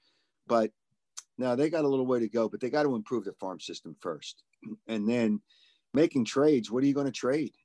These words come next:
What do you have to offer? I don't know what you have to offer. Uh, so, 'cause usually there's young players that are involved in trades. Uh, I know, um, who was it?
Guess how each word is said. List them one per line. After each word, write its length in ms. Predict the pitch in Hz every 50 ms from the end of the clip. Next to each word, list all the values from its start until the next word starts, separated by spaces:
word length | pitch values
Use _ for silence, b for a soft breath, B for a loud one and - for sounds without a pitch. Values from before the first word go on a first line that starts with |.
| _ _ _
What 220 | - 107 117 139 160
do 40 |
you 140 | 170 170 147
have 360 | 135 131 139 143 147 147 123 _
to 100 | - -
offer? 480 | - 117 123 135 135 - - - - _ _ _ _ _ _ _ _ _ _ _ _
I 100 | - 127
don't 120 | 151 160
know 80 | 143 127
what 160 | 127 127 -
you 80 | 135 123
have 160 | 131 139 123
to 80 | 139 123
offer. 360 | 127 143 135 - - - - _ _ _ _ _ _ _ _ _ _ 98
Uh, 300 | 98 95 92 92 92 76
so, 320 | - - 120 101 95 90
'cause 240 | - - 98 92 113
usually 340 | 135 139 120 113 113 110 104
there's 240 | 101 101 92 87
young 220 | 104 113 110 110 107
players 400 | - - 101 95 92 90 85 90
that 60 | 87
are 100 | 82 85
involved 380 | 80 78 - 82 85 80 76 85
in 80 | 80
trades. 500 | 76 - - 85 80 76 78 - - - b b b b b b b b b b _ -
Uh, 380 | 87 90 87 85 85 85 85 - 92
I 100 | 92 95
know, 480 | 101 101 98 95 92 90 90 90 90
um, 280 | 87 87 85 82 78 - _ _ _ _ - - _ _ _ _ _ _ -
who 100 | 135 123
was 160 | 107 - -
it? 100 | -